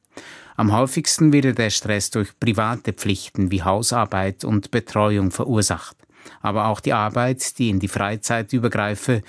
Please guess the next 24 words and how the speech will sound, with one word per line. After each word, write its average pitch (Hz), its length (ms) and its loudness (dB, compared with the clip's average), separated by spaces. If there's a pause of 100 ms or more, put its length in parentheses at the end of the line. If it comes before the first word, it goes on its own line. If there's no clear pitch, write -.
(180)
sowie 120 460 2
soziale 110 680 0
Medien 107 560 4
seien 110 400 0
Stressfaktoren. 90 1120 -2 (2500)
Die 107 100 0
Schweizer 107 360 -2
Bevölkerung 135 600 2
bildet 135 340 2
sich 143 160 2
vermehrt 120 640 2
weiter. 107 460 -2 (220)
Im 95 120 2
letzten 104 320 0
Jahr 110 300 2
haben 98 300 0
dreiundsechzig 110 680 -2
Prozent 123 600 -2
der 113 80 2
Menschen 98 480 0
an 110 160 0
einer 107 240 2
Weiterbildung 95 880 -2
teilgenommen. 117 680 2